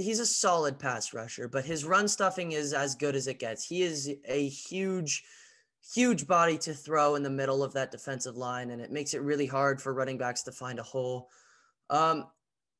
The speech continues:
that linebacker core looks really solid too. Uh, Eric Kendricks is definitely a top five linebacker, and then pair him with Anthony Barr, that looks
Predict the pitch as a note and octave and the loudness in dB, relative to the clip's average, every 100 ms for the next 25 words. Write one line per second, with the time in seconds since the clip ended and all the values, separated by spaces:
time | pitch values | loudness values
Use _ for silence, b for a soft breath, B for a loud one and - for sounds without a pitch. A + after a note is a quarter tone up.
0 | _ _ - D#3 F#3+ F3+ F#3 G3 F3+ D#3+ | _ _ -8 2 2 4 4 6 2 2
1 | D#3 D3+ D3 C3+ C3+ C3+ C3 B2 A#2 A#2+ | -4 0 0 0 -2 -4 -4 -2 -4 -4
2 | A#2 - B2 B2 - C#3 C#3 C#3 E3 - | -8 -6 -6 -6 0 2 2 2 0 0
3 | - E3 E3 E3 - - - E3 D#3+ D3+ | -4 -2 -2 0 -2 -2 -4 -2 0 -2
4 | C#3+ C#3+ F#3 F3+ E3+ D#3+ C#3 C#3+ C3+ B2+ | -4 2 2 2 -6 -4 -2 0 0 0
5 | C3 B2+ C3+ B2+ B2+ C3 C3 C3+ B2 C#3+ | -2 -2 -2 0 0 -2 -4 -4 -2 0
6 | C#3+ D3 C#3 C3+ C3 C3+ C3 B2+ B2+ C3 | 0 0 0 0 0 0 2 4 4 4
7 | - C3 G#2+ - | 2 2 0 -4